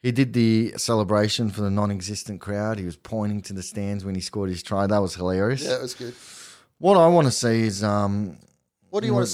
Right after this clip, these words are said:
Speaker 2: see?
Speaker 1: we've never seen this before. We've, we've had players do stupid things like, you know, go out with, well, have sex with schoolgirls, um,
Speaker 2: Allegedly.
Speaker 1: get caught.
Speaker 2: Oh, actually,
Speaker 1: Wow,
Speaker 2: yeah,
Speaker 1: man,
Speaker 2: it's
Speaker 1: they get
Speaker 2: not, nothing
Speaker 1: caught,
Speaker 2: allegedly.
Speaker 1: broken laws, curfews, and all that sort of stuff.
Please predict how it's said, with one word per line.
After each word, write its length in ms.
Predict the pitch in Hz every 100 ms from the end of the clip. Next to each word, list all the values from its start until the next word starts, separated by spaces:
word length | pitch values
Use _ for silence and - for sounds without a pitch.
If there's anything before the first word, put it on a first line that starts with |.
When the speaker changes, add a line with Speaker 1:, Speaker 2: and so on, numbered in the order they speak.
| 127 -
Speaker 2:
see? 40 |
Speaker 1:
we've 200 | 147 139
never 260 | 147 160 147
seen 300 | - 135 120
this 160 | 123
before. 460 | - 113 - 104 113
We've, 240 | 117 123
we've 180 | 123 123
had 220 | 127 127
players 840 | - 123 123 120 107 98 - - - _ _ _ 107
do 160 | 110
stupid 500 | 101 - 117 107 104
things 500 | - 107 117 120 -
like, 420 | 101 92 92 - -
you 60 | 92
know, 380 | 90 98 101 - _
go 180 | 104 95
out 160 | 95 76
with, 180 | -
well, 240 | 101 82 - 69
have 200 | 85 -
sex 300 | 98 85 -
with 80 | 82
schoolgirls, 840 | - 90 87 87 87 85 82 - - _ _ _
um, 1000 | 90 85 85 85 85 82 82 82 85 78 _
Speaker 2:
Allegedly. 340 | 139 127 110 101
Speaker 1:
get 40 | -
caught. 460 | 104 95 92 - _
Speaker 2:
Oh, 200 | 131 110
actually, 280 | 120 - 95
Speaker 1:
Wow, 360 | 85 73 69 55
Speaker 2:
yeah, 60 |
Speaker 1:
man, 160 | 55 65
Speaker 2:
it's 80 | 71
Speaker 1:
they 80 | 101
get 80 | 95
Speaker 2:
not, 40 |
nothing 120 | 104 - 107 104
Speaker 1:
caught, 40 |
Speaker 2:
allegedly. 300 | 104 120 120
Speaker 1:
broken 440 | 143 139 127 120 117
laws, 360 | 123 120 117
curfews, 640 | - 131 127 117 120 117 113
and 80 | 120
all 120 | 117
that 160 | 117 110
sort 180 | 123 110
of 60 |
stuff. 260 | - 117